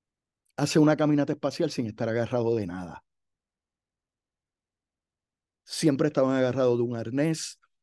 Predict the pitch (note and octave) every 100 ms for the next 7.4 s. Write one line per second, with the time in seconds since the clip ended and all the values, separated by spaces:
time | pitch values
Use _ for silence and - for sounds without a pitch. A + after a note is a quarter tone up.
0 | _ - B2 A2+ A2+ A#2+ B2 A#2+ A2 G#2
1 | - - B2+ B2+ B2 B2 A#2+ B2 C3 E3+
2 | F#3 _ _ _ - C3+ B2+ F#3 F#3 F3+
3 | F3 F3 F#3 F#3 C3+ B2 - _ _ _
4 | _ _ _ _ _ _ _ _ - C#3
5 | B2+ E3 F3+ G3 C3 A#2+ F3+ _ _ _
6 | _ _ _ _ _ _ - - B2 -
7 | G3 F3+ B2 D#3